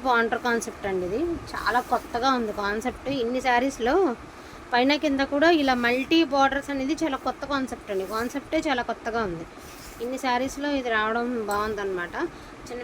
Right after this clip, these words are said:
మిస్టేక్ అయితే ఉందండి. And దీని pricing also ఫోర్ డబల్ నైన్. కాంట్రాస్ట్ బ్లౌజ్ అయితే ఇచ్చారు, ఇదే కలర్లో బ్లౌజ్ అయితే ఇచ్చారనమాట. వీటిల్లో ఏది కావాలన్నా కూడా కొంచెం ఫాస్ట్గా ఆర్డర్స్ అనేది ప్లేస్ చేసుకోండి. చాలా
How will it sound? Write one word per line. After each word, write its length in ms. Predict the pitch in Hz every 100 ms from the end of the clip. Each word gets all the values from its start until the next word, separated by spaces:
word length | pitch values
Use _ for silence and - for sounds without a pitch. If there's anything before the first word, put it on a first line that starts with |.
| 240
మిస్టేక్ 300 | - 277 269
అయితే 140 | 254 262
ఉందండి. 300 | 233 226 240 294
And 80 | 247
దీని 120 | 240 226
pricing 300 | 226 233 254 240
also 180 | 226 254
ఫోర్ 180 | 233 220
డబల్ 200 | 226 214 233
నైన్. 140 | 339 285
కాంట్రాస్ట్ 400 | 233 226 247 214
బ్లౌజ్ 240 | 202 202 214
అయితే 120 | 208 226
ఇచ్చారు, 260 | 214 208 190
ఇదే 100 | 208 214
కలర్లో 320 | 208 196 240 226
బ్లౌజ్ 240 | 190 190 190
అయితే 160 | 226 220
ఇచ్చారనమాట. 500 | - 190 170 175 160 - - - - -
వీటిల్లో 300 | 240 269 277 254
ఏది 120 | 269
కావాలన్నా 420 | 277 262 262 254 247
కూడా 120 | 247 254
కొంచెం 160 | 247 -
ఫాస్ట్గా 400 | 208 208 247 247
ఆర్డర్స్ 220 | 226 214 233
అనేది 140 | 226 208
ప్లేస్ 200 | 208 -
చేసుకోండి. 360 | 214 - 202 190 208
చాలా 260 | 190 214